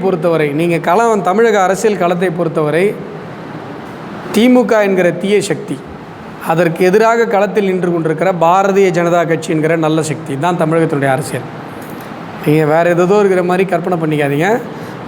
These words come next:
த-, தி மு கவை போய் கேளுங்க, பி ஜே பி தான் பேசுவாங்க. அதே மாதிரி தி மு க செய்கிற தகுடுதத்தங்களை, தி மு க செய்கிற ஊழல்களை, தி மு க செய்கிற அராஜகங்களை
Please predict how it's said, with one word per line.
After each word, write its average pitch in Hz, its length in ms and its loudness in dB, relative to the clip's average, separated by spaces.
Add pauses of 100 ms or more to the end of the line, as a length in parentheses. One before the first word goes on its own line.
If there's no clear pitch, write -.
(140)
த-, 160 160 2
தி 247 160 4
மு 254 140 6
கவை 208 200 4
போய் 208 220 2
கேளுங்க, 190 360 0
பி 196 100 0
ஜே 185 160 0
பி 165 80 -4
தான் 175 180 0
பேசுவாங்க. 160 540 0 (380)
அதே 185 280 4
மாதிரி 220 480 2 (400)
தி 247 200 4
மு 285 220 4
க 240 340 4
செய்கிற 208 460 2 (360)
தகுடுதத்தங்களை, 220 760 0 (220)
தி 208 120 4
மு 247 140 4
க 214 180 2
செய்கிற 185 340 2
ஊழல்களை, 180 560 2 (380)
தி 247 120 4
மு 247 160 4
க 214 180 2
செய்கிற 175 300 2
அராஜகங்களை 185 760 2